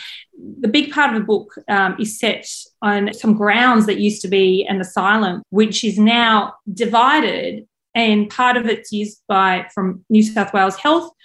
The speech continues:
for some health services. Part of it was part of Gladesville Hospital. But there's also a big part of the, the former grounds of the asylum that's been used for a school with special needs kids.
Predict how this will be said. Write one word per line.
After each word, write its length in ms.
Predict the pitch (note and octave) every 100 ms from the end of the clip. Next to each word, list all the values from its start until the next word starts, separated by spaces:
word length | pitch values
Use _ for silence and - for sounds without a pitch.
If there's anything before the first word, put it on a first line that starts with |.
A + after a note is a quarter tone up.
| _ _
for 60 |
some 160 | A3 F#3+
health 300 | G3+ D4 D4
services. 720 | D#4 C#4+ C#4+ D4 C#4+ C#4 C4+ -
Part 240 | B3 A#3+
of 80 | A3+
it 80 | G#3
was 140 | G3
part 360 | - G#3 G3+ G3+
of 260 | F#3 F#3
Gladesville 680 | - F#3+ F#3+ F#3+ F#3 F#3 F3+ C#4
Hospital. 600 | C4+ - D4 C#4+ C#4 C#4
But 160 | G#3
there's 160 | C#4 C4+
also 240 | D4+ D4+
a 180 | A#3 F#3
big 200 | B3+ G#3+
part 340 | - A3 - - - _ _
of 220 | A3+ G#3+
the, 480 | A3 G#3 G3+ F#3+ F#3+ -
the 100 | G#3+
former 340 | - G#3+ G#3
grounds 500 | F#3+ F#3+ G3+ G#3 G#3
of 80 | G#3
the 80 | G3
asylum 480 | - F#3+ F#3 F3+ G3+ - _
that's 180 | A3+ A3
been 200 | A#3+ G#3+
used 320 | A3+ A3+ A3
for 280 | G#3+ G3+ G3+
a 180 | - G#3+
school 240 | - G#3
with 100 | G3
special 340 | G3+ F#3+ - F#3
needs 300 | F3+ F3+ -
kids. 360 | D4 C4 -